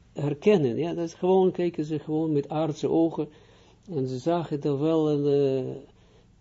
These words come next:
met hun aardse ogen, ze konden dat niet zien, de tweede kant van hem, de kant van de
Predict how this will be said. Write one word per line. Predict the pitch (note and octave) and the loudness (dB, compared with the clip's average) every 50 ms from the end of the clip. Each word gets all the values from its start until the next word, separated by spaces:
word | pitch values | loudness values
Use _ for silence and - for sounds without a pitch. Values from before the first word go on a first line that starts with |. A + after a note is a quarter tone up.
| _ - _ _ _ _ _ _ _ | _ -20 _ _ _ _ _ _ _
met | - E3 D3 - | -6 -6 -4 -2
hun | E3 C#3+ C#3 D3 C#3+ | -2 2 2 4 4
aardse | C#3+ C#3 C#3 C3 - - D3 | 4 2 0 -2 0 2 4
ogen, | C3+ C3+ C3 - D3 C#3+ | 4 4 2 2 -2 -4
ze | D3 | -2
konden | - E3 E3+ E3+ E3 | 0 0 2 2 2
dat | D#3+ E3 D#3+ - | 0 -2 -2 0
niet | E3+ F3+ F3+ D#3+ | -2 -2 -2 -2
zien, | - - F3 E3+ | -2 -2 -2 0
de | E3 D#3+ D#3 | 0 -2 -4
tweede | - E3+ F#3 F3+ F3+ D#3+ E3+ | -2 0 0 0 2 0 -2
kant | D#3 - D#3 C#3+ C#3 B2+ A#2+ - | -2 -2 -4 -2 -2 -4 -4 -6
van | - - C3 B2 | -4 -2 -2 -2
hem, | A#2+ A2+ A#2+ B2 A#2+ A#2 A2 - - _ - - - - _ - - - _ | -2 -2 -2 -2 -2 -2 -4 -6 -14 _ -20 -20 -20 -20 _ -20 -20 -20 _
de | - - A2+ | -12 -12 -10
kant | - - C3 C#3+ D3 C#3+ | -6 -2 -2 0 -2 -2
van | C3+ - - D#3 C#3+ C#3+ C#3 | -4 -8 -6 -4 -2 -2 0
de | C#3 C#3+ C#3+ C#3 C#3 C3+ C3+ C3 B2+ - | 0 0 0 2 0 0 0 -2 -4 -4